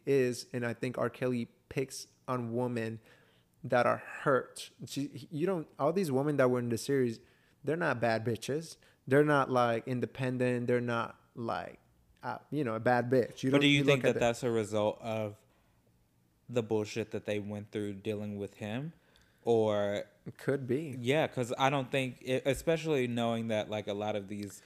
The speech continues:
Speaker 2: women were there from, like, such an early age, I don't think that they would have just naturally been bad bitches.
Speaker 1: Yeah. Anyways, um, then the other fucking v-,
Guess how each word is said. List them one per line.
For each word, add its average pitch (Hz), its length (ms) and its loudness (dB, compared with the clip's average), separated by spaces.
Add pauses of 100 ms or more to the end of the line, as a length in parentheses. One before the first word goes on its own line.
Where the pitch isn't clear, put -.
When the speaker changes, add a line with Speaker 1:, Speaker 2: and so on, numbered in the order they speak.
(400)
Speaker 2:
women 104 460 -2
were 104 160 0
there 101 400 -2
from, 104 240 -6
like, 101 180 -8
such - 240 -8
an 104 140 -8
early 104 400 -4
age, 104 420 -6
I 110 160 -4
don't 107 220 -6
think 101 240 -6
that 98 180 -6
they 98 160 -4
would 95 240 -8
have 90 160 -10 (480)
just 104 260 -8
naturally 95 540 -8
been 92 520 -10 (140)
bad 95 420 -10
bitches. - 580 -16 (100)
Speaker 1:
Yeah. 120 200 -6 (1800)
Anyways, 131 680 2 (100)
um, 139 460 2 (240)
then 147 220 4
the 147 160 6
other 156 320 4
fucking 120 440 -2 (100)
v-, 117 300 -8